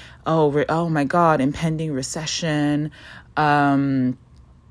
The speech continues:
you know, like, uh, toxic relationship dynamic bullshit, all kinds of things, you know? It's just this type of stuff that people are experiencing. And even if they're not experiencing it, they, they're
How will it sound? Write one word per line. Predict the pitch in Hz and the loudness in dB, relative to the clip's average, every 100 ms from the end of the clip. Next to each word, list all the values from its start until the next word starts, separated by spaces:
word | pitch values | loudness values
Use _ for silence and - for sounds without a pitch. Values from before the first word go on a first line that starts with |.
| - - | -16 -4
you | 170 165 | 0 2
know, | 170 175 180 147 | 4 6 6 4
like, | - 160 143 139 - - | 4 4 4 0 -4 2
uh, | 156 151 135 | 4 4 0
toxic | - 170 - 180 165 | -2 -2 -2 -4 -2
relationship | 151 147 151 170 160 170 143 | 0 0 0 -2 -4 -4 -2
dynamic | 139 139 160 175 170 165 | -4 -2 0 0 -2 -4
bullshit, | 151 156 160 - 160 151 147 - - - - - - - - - - | -2 0 0 -2 -2 0 0 -4 -14 -20 -20 -20 -20 -20 -20 -4 4
all | 269 | 6
kinds | 294 247 233 | 6 4 4
of | 180 | 2
things, | - - - - | -2 -4 -6 -10
you | 160 156 | -6 -4
know? | 151 151 | -2 -2
It's | 165 - | -2 0
just | 240 - - - - | -2 -2 -12 -18 -8
this | 175 185 | -6 -4
type | - 233 247 | 2 2 2
of | 226 | -4
stuff | - 160 151 180 - | 0 2 4 4 2
that | 160 147 - | 0 0 -2
people | - 160 - 160 - | -6 -4 0 -2 0
are | 147 143 - | 0 0 -2
experiencing. | 147 - - 147 160 170 - 175 170 170 170 - - - | -6 -8 -6 -4 -4 -4 -6 -6 -4 -4 -8 -12 -20 -6
And | - - | -4 0
even | 214 226 | 2 2
if | 214 - | 0 -2
they're | 160 | -4
not | 143 151 - | -4 -4 -6
experiencing | 156 - 147 151 156 - 156 | -10 -10 -8 -6 -6 -6 -6
it, | 160 147 | -6 -6
they, | 139 147 - | -4 -4 -4
they're | 143 147 139 | -2 -2 -2